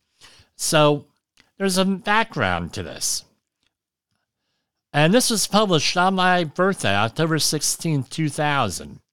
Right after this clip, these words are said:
Uh, I'm sorry, two, twenty twenty. Two thousand, wow. Uh, this was published on my website, safety words dot com. And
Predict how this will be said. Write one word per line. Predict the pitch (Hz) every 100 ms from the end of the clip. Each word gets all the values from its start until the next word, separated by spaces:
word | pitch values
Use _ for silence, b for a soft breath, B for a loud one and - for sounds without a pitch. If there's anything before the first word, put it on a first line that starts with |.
| _ _ _ _ _
Uh, | 123 120
I'm | 131
sorry, | 131 117 110
two, | 165 165
twenty | 135 160 160
twenty. | 139 - 165 165 - 73 - b b b _ _ -
Two | 95
thousand, | 107 113 87 82
wow. | 95 - - _ b b b -
Uh, | 123 123 -
this | 165 180
was | 180 151 -
published | - 208 196 135 -
on | 135
my | 131 127
website, | 120 147 156 - 98 98
safety | - 139 131 127
words | 127 123 -
dot | 120 110 98
com. | 139 135 90 - B B B B B -
And | 170 170 160